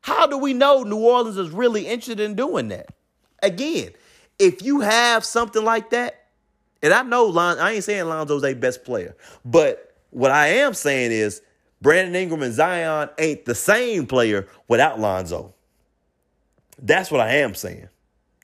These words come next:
You take Lonzo out there, and you look how Ingram will look. I don't know if y'all noticed, and I challenge y'all to do this. Y'all go on Lut-, YouTube, look at Zion's highlights, and you look at how a part of, you look, look how often you see Lonzo.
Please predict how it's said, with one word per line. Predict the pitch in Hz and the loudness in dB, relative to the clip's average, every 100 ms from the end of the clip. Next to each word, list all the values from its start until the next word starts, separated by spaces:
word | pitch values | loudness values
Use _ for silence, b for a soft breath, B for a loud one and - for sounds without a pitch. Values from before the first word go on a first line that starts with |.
| _ | _
You | 254 | -2
take | 320 240 208 | 2 2 2
Lonzo | 240 240 220 226 | 0 0 4 6
out | 226 226 | 6 4
there, | 233 208 - _ _ _ _ _ _ 135 | 0 0 -10 _ _ _ _ _ _ -4
and | 156 | 0
you | 277 | 2
look | 247 | 2
how | - 151 | 2 0
Ingram | 156 165 135 120 | 0 0 -2 -4
will | |
look. | 113 92 - _ _ _ _ _ _ _ _ _ _ _ b b _ | -4 -6 -8 _ _ _ _ _ _ _ _ _ _ _ b b _
I | 190 | 0
don't | 247 | 2
know | 214 | 0
if | 190 | 4
y'all | 196 190 | 4 4
noticed, | 202 170 143 | 2 0 -2
and | 160 | 0
I | 233 | 0
challenge | - 214 196 180 | 2 0 2 2
y'all | 160 | 2
to | 165 | 2
do | 143 | -2
this. | 95 B B | -4 B B
Y'all | 247 302 254 | 2 2 4
go | 269 220 | 2 2
on | 214 | 0
Lut-, | 202 - - | 0 -4 -10
YouTube, | 165 185 170 143 117 B B | -6 -4 -2 -2 -4 B B
look | 143 214 170 | 2 2 4
at | 135 | 2
Zion's | 165 160 147 135 | 2 2 0 0
highlights, | 151 135 120 101 - B | 0 0 0 -2 -10 B
and | 139 | 0
you | 180 339 | 4 4
look | 285 196 | 4 2
at | 170 | 2
how | 196 175 | 2 2
a | 135 | 0
part | - 185 143 | 4 4 4
of, | 113 98 - | 0 -6 -12
you | 196 | -6
look, | 277 - | -4 -4
look | 214 370 | -2 2
how | 220 | 4
often | 190 185 151 156 | 4 2 -2 -6
you | |
see | 160 160 | -6 -4
Lonzo. | 143 151 143 117 104 90 | 0 0 0 -2 -6 -8